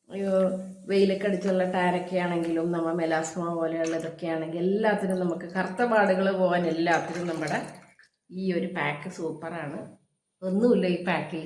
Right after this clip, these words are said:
ശരിക്കും പറഞ്ഞാൽ കെമിക്കലായിട്ട് ഒന്നും. നമ്മുടെ തൈരും, ആ, പിന്നെ ബീട്രൂട്ടിൻ്റെ മിക്സാണ്. പിന്നെ നമ്മൾ കുറച്ച് മുൾട്ടാണി മിട്ടിയാണ് ചേർത്ത് കൊടുക്കേണ്ടത്. വേറെ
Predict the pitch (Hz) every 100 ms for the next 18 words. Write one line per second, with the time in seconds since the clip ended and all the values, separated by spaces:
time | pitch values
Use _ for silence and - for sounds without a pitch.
0 | 156 165 147 165 151 151 147 139 143 160
1 | 160 151 165 165 151 151 151 147 151 156
2 | 160 175 - 175 160 165 233 - - _
3 | _ _ _ - 170 160 156 151 160 151
4 | 147 147 147 160 160 - 165 156 170 165
5 | 180 180 - - _ _ _ _ _ _
6 | 185 180 - 190 165 165 185 180 175 190
7 | 180 185 - - - _ _ _ _ _
8 | _ _ _ _ _ _ _ _ _ _
9 | _ _ _ _ _ _ _ _ _ _
10 | _ _ _ _ _ _ _ _ _ _
11 | _ _ _ _ _ _ 202 180 - 208
12 | 196 185 190 185 185 196 180 185 175 165
13 | 180 170 147 156 151 147 147 139 - -
14 | _ _ _ _ _ - 175 180